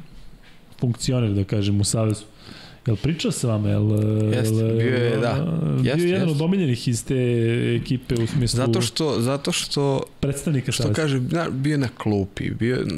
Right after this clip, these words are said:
Speaker 2: bio uvek tu s nama,
Speaker 1: Prisutan.
Speaker 2: nije, da, nije se, nije se postavljao kao ja sam došao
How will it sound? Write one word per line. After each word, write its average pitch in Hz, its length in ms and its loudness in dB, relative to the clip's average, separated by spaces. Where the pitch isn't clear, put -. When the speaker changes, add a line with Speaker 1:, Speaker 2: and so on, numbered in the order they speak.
Speaker 2:
bio 143 280 2
uvek 233 160 0
tu 196 140 0
s - 120 -4
nama, 147 120 0
Speaker 1:
Prisutan. 120 220 0
Speaker 2:
nije, 160 280 2
da, 120 220 -2
nije 135 300 0
se, 135 320 0
nije 139 180 2
se 139 140 0
postavljao 147 360 0
kao 127 240 0
ja 123 120 2
sam 120 220 -2
došao 120 320 0